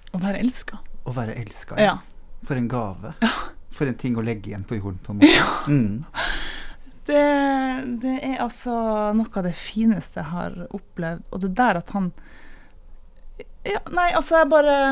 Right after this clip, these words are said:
Speaker 1: jeg vet hvordan det er å være elsket, og, eh, det unner alle å oppleve. Så derfor er jo jeg blitt sånn her Kirsten Giftekniv, for det med en gang noen er single, så har jeg lyst til å prakke på dem, hvem som helst, bare for at jeg vil at de skal oppleve kjærlighet.
Speaker 2: Mm.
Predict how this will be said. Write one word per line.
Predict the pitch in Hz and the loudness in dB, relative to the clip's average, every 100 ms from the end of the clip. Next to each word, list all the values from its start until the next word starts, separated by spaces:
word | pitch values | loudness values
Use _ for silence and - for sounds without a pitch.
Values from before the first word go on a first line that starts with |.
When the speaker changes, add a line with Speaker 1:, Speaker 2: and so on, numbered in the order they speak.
| 254 240 - - - - - - - | 6 4 0 -14 -16 -18 -20 -8 -2
Speaker 1:
jeg | 277 | 4
vet | 294 - - - - - | 4 2 -10 -12 -14 -4
hvordan | 185 180 | 0 0
det | 180 180 | 2 0
er | 170 | 0
å | |
være | 170 170 - | -2 -2 -2
elsket, | 175 - - - - | -4 -6 -6 -6 -2
og, | 196 180 180 - - - - - - - - | 0 0 -2 -6 -16 -18 -18 -20 -20 -20 -16
eh, | - 196 190 190 185 185 180 180 185 185 180 | -8 -4 -4 -4 -4 -4 -4 -4 -4 -4 -4
det | 190 | -6
unner | 185 185 202 180 | -2 2 2 0
alle | - 190 190 180 | -4 -4 -4 -6
å | - | -8
oppleve. | - - - - 175 | -12 -8 -8 -8 -8
Så | 208 | 2
derfor | 240 226 240 | 2 6 6
er | 233 196 | 6 6
jo | 185 | 2
jeg | 190 | 0
blitt | 190 185 | -2 -4
sånn | 170 | -6
her | 175 | -6
Kirsten | 185 - 165 | -6 -6 -8
Giftekniv, | 170 - 180 160 | -8 -10 -10 -12
for | 175 | -8
det | 185 | -4
med | 202 220 | 0 0
en | 196 | 0
gang | 180 | -2
noen | 190 160 | -2 -4
er | |
single, | - 208 185 | -2 0 0
så | - 175 | -2 -4
har | 175 | -4
jeg | 170 | -4
lyst | 175 | -6
til | - | -10
å | - | -10
prakke | 226 - 170 | -10 -6 -6
på | 175 | -4
dem, | 160 160 - | -4 -2 0
hvem | 220 196 | 0 -2
som | 170 | -2
helst, | 180 190 185 | -2 -2 0
bare | 185 | 0
for | 185 | 2
at | 202 | 2
jeg | 208 | 2
vil | 254 | 2
at | - | 2
de | 208 226 | 0 -2
skal | - | -4
oppleve | 262 262 247 | 2 2 2
kjærlighet. | 254 370 392 226 180 | 0 -2 0 -2 -4
Speaker 2:
Mm. | 151 139 | -6 -6